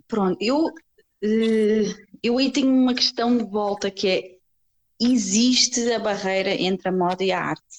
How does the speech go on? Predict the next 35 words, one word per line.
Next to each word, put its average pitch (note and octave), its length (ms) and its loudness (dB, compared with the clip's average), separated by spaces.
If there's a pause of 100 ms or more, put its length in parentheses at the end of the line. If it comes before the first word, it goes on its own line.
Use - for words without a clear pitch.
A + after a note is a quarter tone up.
E F3+ 100 -4
eu E3+ 100 2
sei F#3+ 280 -2
que G#3 500 -2 (100)
hoje G3 280 0
em G3+ 60 2
dia G#3+ 160 0
queremos G3 260 -2
pôr G3+ 180 -4
barreiras F#3 460 -2
em F3+ 100 2
tudo B3 420 0
e G3 60 -2
queremos F#3+ 320 -2
pôr F#3+ 240 -4
preto F#3+ 240 -4
no F3 100 0
branco G#3+ 500 -2
e G3+ 80 0
queremos F#3+ 420 -2
dar F#3 340 -2
nomes G3+ 720 2 (520)
a G3 80 -2
cada G3 300 -4
coisa F#3+ 280 -2
que F#3 100 -4
aparece. G3+ 640 -2 (580)
Ahm, A3 640 2 (720)
mas G#3+ 800 0 (220)
eu A3 260 2
acho A3+ 500 0
que G#3+ 460 -2
o, G#3 320 0
o G#3 40 0
criador, G3 720 0